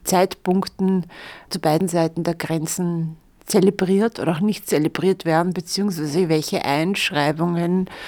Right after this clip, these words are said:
nationale Einschreibungen auch aus der Geschichte,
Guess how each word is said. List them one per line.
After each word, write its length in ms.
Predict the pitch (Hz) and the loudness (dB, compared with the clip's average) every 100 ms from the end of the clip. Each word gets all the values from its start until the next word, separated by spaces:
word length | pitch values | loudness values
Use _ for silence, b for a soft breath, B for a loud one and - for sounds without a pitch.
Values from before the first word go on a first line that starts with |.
| B B - | B B -4
nationale 580 | 170 165 165 160 170 156 | -2 0 0 2 2 2
Einschreibungen 800 | 151 170 - 160 156 170 180 175 | 2 0 -2 0 0 2 2 2
auch 100 | 170 | -2
aus 160 | 180 | -2
der 120 | - 170 | -2 -2
Geschichte, 800 | 185 214 214 - - 151 131 | 0 2 2 -2 0 0 0